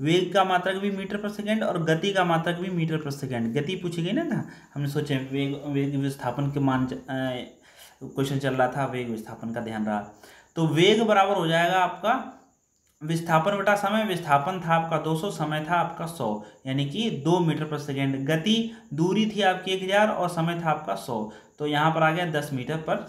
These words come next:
second। अगला, एक कार की गति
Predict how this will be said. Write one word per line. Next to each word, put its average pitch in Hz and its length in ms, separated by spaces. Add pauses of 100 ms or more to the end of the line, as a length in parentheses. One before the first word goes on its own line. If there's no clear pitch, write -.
second। 98 400 (3500)
अगला, 147 300 (1700)
एक 220 320
कार 202 240
की 220 180
गति 202 380